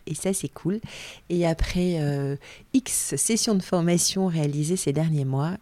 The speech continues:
j'apprends encore à chaque session. Et ça, c'est vraiment cool. Et je te souhaite de vivre la même chose, apprendre encore et toujours. Bref, mais là n'est pas forcément le sujet.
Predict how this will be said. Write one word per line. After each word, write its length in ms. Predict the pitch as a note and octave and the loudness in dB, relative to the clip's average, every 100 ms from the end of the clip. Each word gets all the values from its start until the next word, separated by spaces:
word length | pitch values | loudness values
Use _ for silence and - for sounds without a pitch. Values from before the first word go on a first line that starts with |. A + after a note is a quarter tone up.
| - | -6
j'apprends 480 | E3 D3+ - F3 - | -2 0 0 0 -2
encore 480 | D#3 D3+ D#3+ F#3 - - - - _ _ _ _ _ _ _ _ - | -4 -2 -4 -4 -8 -18 -20 -20 _ _ _ _ _ _ _ _ -4
à 80 | F#3 | -2
chaque 180 | D#3+ D#3 | -2 -4
session. 380 | - D3 D3 D3 _ | -4 -2 -2 -4 _
Et 80 | E3 | -4
ça, 160 | D#3 F3 | 0 0
c'est 160 | - | 0
vraiment 320 | D3+ D3+ E3+ D3+ | 0 0 0 0
cool. 220 | - F3+ | 0 0
Et 120 | - | 2
je 120 | D#3 D#3+ | 2 0
te 180 | - | -2
souhaite 520 | D#3+ - F#3+ G3 - - D#3 | -2 0 0 -2 -6 -12 -2
de 80 | |
vivre 320 | D3+ D#3 E3+ E3+ | 0 2 0 0
la 160 | C#3+ C3+ | 0 0
même 160 | C3 | 0
chose, 320 | B2+ D3 D3+ - | 0 0 0 -2
apprendre 540 | D#3 D3+ - D#3 - | -2 -2 0 -2 -2
encore 240 | C#3 D3 C3+ | -4 -4 -6
et 60 | |
toujours. 340 | - - - - - - G3 | -8 -10 -12 -12 -20 -8 -4
Bref, 400 | D#3+ - - - _ - | -4 -4 -14 -20 _ -4
mais 120 | F#3+ G3 | 2 2
là 180 | G#3+ - | 2 0
n'est 100 | F#3 | 0
pas 160 | F#3+ F#3+ | 2 -2
forcément 380 | - - F3 | -2 -4 0
le 100 | F3 | 0
sujet. 300 | D#3 D#3 - | 0 -2 -4